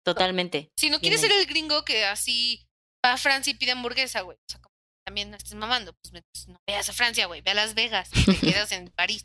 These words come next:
Speaker 2: y ya. Pero el mejor
Speaker 1: <laughs>
Speaker 2: viaje que he tenido, obviamente, <laughs> ha sido Japón. O sea, la primera vez que fui a Japón, y Liliana lo sabe, tengo un problema.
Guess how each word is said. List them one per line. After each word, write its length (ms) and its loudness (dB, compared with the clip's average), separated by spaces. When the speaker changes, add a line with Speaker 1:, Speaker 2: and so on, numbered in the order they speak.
Speaker 2:
y 100 -20
ya. 160 -16
Pero 560 2
el 100 6
mejor 320 6
Speaker 1:
<laughs> 0 -
Speaker 2:
viaje 380 4
que 80 2
he 20 -20
tenido, 600 0
obviamente, 920 4
<laughs> 760 -4
ha 80 -4
sido 220 -4
Japón. 240 -14
O 20 -2
sea, 100 4
la 100 2
primera 300 2
vez 140 2
que 140 -4
fui 200 -2
a 100 2
Japón, 320 -6
y 80 2
Liliana 400 0
lo 120 0
sabe, 280 0
tengo 320 -6
un 120 -8
problema. 680 -4